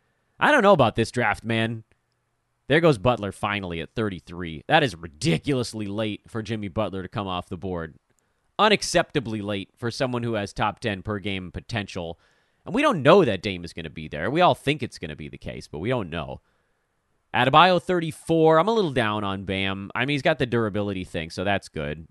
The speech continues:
But DeJounte goes thirty-fifth. He's the guy I'd rather have at that spot. And now let's see who comes whisking off the board before it gets back to us. There's the draft board for you guys, if you want to take a nice, long,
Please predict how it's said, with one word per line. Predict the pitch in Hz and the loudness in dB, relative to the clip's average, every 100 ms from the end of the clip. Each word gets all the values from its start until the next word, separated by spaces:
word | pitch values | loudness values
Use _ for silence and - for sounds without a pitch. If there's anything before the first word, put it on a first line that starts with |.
| _ | _
But | 95 90 85 _ _ - | 0 0 -2 _ _ -6
DeJounte | 113 139 139 135 120 | 0 2 2 2 0
goes | 110 - | 0 -2
thirty-fifth. | 117 104 90 - 98 - | -4 -4 -6 -6 -6 -6
He's | - - | -12 -10
the | 98 | -6
guy | 90 85 | -4 -4
I'd | 85 | -4
rather | 87 80 76 | -6 -8 -8
have | 85 82 71 - _ _ _ _ - | -6 -6 -8 -20 _ _ _ _ -8
at | 90 78 | -8 -6
that | 92 - | -6 -6
spot. | - - 95 78 82 - _ _ _ _ _ _ _ _ _ _ _ _ _ _ | -14 -6 -6 -4 -8 -12 _ _ _ _ _ _ _ _ _ _ _ _ _ _
And | 180 | -2
now | 220 285 | 4 6
let's | 285 277 | 6 6
see | 269 | 2
who | 262 254 | 4 4
comes | 240 214 151 | 2 0 0
whisking | 208 - - 214 202 | -2 -2 -2 -2 0
off | 196 - | -2 -2
the | 160 | -2
board | 135 190 202 | 2 2 2
before | 151 - 165 165 | 0 -4 0 0
it | 151 | 0
gets | 156 | -4
back | - 151 170 | 0 0 0
to | 147 - | -6 -4
us. | 190 101 - | -4 -6 -6
There's | 123 156 | -6 -6
the | 110 | -4
draft | 117 120 135 | -2 -2 -4
board | 107 98 87 | -8 -10 -8
for | 95 | -10
you | 82 80 | -10 -8
guys, | 73 82 110 | -4 -4 -6
if | - | -10
you | |
want | 90 80 | -10 -8
to | |
take | - 90 | -10 -10
a | |
nice, | 85 87 - | -8 -10 -10
long, | 95 101 101 98 95 90 80 | -8 -6 -4 -6 -8 -14 -18